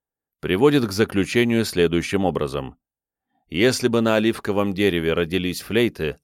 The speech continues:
исполняющие разные мелодии, разве усомнился бы ты в том, что и самому оливковому дереву присущи некоторые познания в игре на флейте? А если бы на платане росли некие струнные инструменты,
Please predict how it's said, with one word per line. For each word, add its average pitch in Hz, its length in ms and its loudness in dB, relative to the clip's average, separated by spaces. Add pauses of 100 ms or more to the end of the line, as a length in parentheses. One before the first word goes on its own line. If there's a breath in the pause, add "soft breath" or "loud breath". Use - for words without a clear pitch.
(200)
исполняющие 98 800 0
разные 90 360 0
мелодии, 76 640 -2 (680)
разве 98 360 2
усомнился 110 680 0
бы 104 120 2
ты 104 140 -2
в - 80 -10
том, 127 400 0 (400)
что 95 160 0
и 104 60 4
самому 110 500 2
оливковому 87 640 0
дереву 107 460 0
присущи 90 560 -4
некоторые 85 520 -2
познания 92 800 -2 (160)
в 101 200 0
игре 95 240 2
на 92 120 -2
флейте? 80 540 -4 (920)
А - 160 -2
если 117 300 2
бы 110 100 2
на 110 120 2
платане 95 540 2
росли 92 340 0
некие 95 440 -2
струнные 90 480 -2
инструменты, 82 800 -4